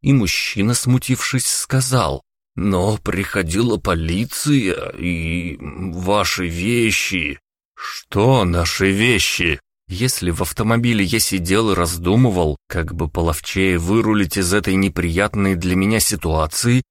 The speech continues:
то теперь мозг включился на полную. «Конфисковали». «Когда?» Я навис над портье так, что тот аж выгнулся в обратную сторону. «Пару часов назад».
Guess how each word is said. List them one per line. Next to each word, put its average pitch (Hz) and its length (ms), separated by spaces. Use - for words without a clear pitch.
то 78 120
теперь 90 480
мозг 95 340
включился 107 720
на 110 100
полную. 98 560
«Конфисковали». 98 1300
«Когда?» 90 920
Я 85 400
навис 90 420
над 98 220
портье 95 480
так, 101 300
что - 280
тот - 380
аж 110 220
выгнулся 98 920
в 90 60
обратную 101 520
сторону. 92 580
«Пару 113 540
часов 120 580
назад». 110 500